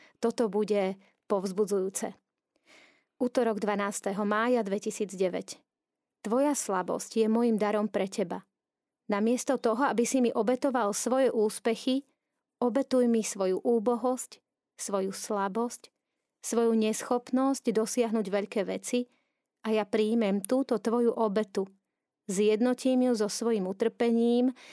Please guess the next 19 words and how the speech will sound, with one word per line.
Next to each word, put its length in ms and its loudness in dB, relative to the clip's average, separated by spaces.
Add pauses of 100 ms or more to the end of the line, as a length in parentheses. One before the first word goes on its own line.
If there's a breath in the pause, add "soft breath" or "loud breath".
(120 loud breath)
a 160 0
učiním 640 4
ju 20 0
plodnou 600 2
pre 240 0
mojich 520 2
kňazov 680 0 (400 soft breath)
a 80 0
pre 240 0
celú 400 0
moju 260 0
cirkev. 640 -2 (960)
Dokiaľ 400 0
prichádzaš 640 0
predo 240 2
mňa 240 2
pokorený 640 0
svojou 400 0
slabosťou 800 0